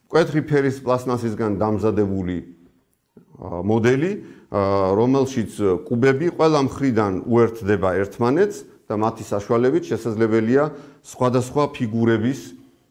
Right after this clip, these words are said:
შექმნა. ამ მოდელის გამოყენება მიზანშეწონილი არის გაზომვებზე მუშაობის დროს, ფორმებზე მუშაობის დროს, ასევე რაოდენობრივი მიმართებების,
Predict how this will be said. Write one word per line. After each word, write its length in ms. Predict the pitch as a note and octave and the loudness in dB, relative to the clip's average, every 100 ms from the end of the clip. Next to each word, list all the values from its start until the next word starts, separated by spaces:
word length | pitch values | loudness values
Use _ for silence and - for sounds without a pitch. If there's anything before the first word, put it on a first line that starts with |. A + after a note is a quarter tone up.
| - - - - - | -20 -20 -20 -20 -14
შექმნა. 520 | - C3+ - G#2+ F2+ - - - _ _ _ - | -2 0 0 -4 -4 -6 -10 -20 _ _ _ -2
ამ 120 | A#2 C3+ | 0 2
მოდელის 480 | C#3 C#3 C3+ C3 B2+ | 4 2 2 0 0
გამოყენება 640 | A#2+ C3 B2+ B2+ C3+ D#3+ F3+ - - _ _ - | 0 0 0 2 2 2 -2 -8 -20 _ _ -2
მიზანშეწონილი 1000 | A#2 A#2+ B2 B2 A#2+ B2 A#2 A#2 G#2+ A2 | 0 2 0 -2 -4 -2 -2 -2 0 0
არის 320 | G2+ F#2+ F#2+ - - _ _ _ - | 0 0 -6 -12 -20 _ _ _ -6
გაზომვებზე 720 | G#2+ A2+ A2 A#2 A#2 G#2 G#2+ | -2 0 2 4 2 2 0
მუშაობის 720 | A2+ A2+ A2+ A2 G#2 G2+ G2 F2+ | 0 -2 0 2 2 0 -2 0
დროს, 240 | G2+ F#2+ - - _ _ _ | 0 0 -4 -20 _ _ _
ფორმებზე 680 | - C3 B2+ A#2+ A#2 G#2 A2 | -4 0 2 2 0 0 -2
მუშაობის 720 | G#2+ G#2+ A2 G#2+ G#2 G2 G#2 G2 | -2 -4 -2 0 0 -2 -6 -6
დროს, 340 | G2 G2+ G2+ - - _ _ | -4 -2 -4 -10 -20 _ _
ასევე 420 | - A2+ B2 A2+ G2 | -8 0 2 2 2
რაოდენობრივი 880 | G2+ A2+ A#2+ A#2+ A#2+ A2+ A#2+ A#2+ B2 | 0 0 2 4 4 2 0 0 0
მიმართებების, 840 | G#2+ A2 G#2+ G#2+ G#2+ G#2+ G2+ D#3 | 2 2 0 0 2 2 2 0